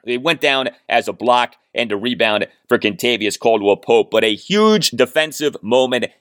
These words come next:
in the game. So, yeah, he struggled shooting. Yeah, he only had two points in forty-one plus minutes of playing time as a starter, but Kentavious Caldwell-Pope, part of another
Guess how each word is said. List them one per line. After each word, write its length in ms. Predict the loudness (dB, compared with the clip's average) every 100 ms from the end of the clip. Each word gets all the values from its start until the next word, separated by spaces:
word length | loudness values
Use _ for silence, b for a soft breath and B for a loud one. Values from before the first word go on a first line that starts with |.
| -6
in 280 | -2 -2 -4 -8
the 120 | -6
game. 320 | -2 -4 -4
So, 260 | 0 2 2
yeah, 380 | 0 0 0
he 120 | -2 -8
struggled 400 | -4 -2 -2 -4
shooting. 380 | -4 -2 -2 -4 B
Yeah, 340 | -8 0 0 0
he 120 | -4
only 220 | -8 -2
had 180 | -2 -2
two 200 | -2 -2
points 400 | 2 2 2 -2 b -8
in 160 | -8
forty-one 480 | -6 -4 -2 -2 -2
plus 280 | 0 -2 -2
minutes 320 | -4 -4 -6 _ -4
of 140 | -4
playing 300 | 0 -2 -2
time 320 | 0 0 0
as 140 | -2 -6
a 40 |
starter, 360 | 0 2 2 2
but 320 | 2 2 0
Kentavious 680 | -8 -4 -2 -2 -4 -6 0
Caldwell-Pope, 880 | 2 4 4 0 2 0 0 -4 _
part 300 | 4 4 2
of 160 | -4
another 560 | -4 0 0 2 0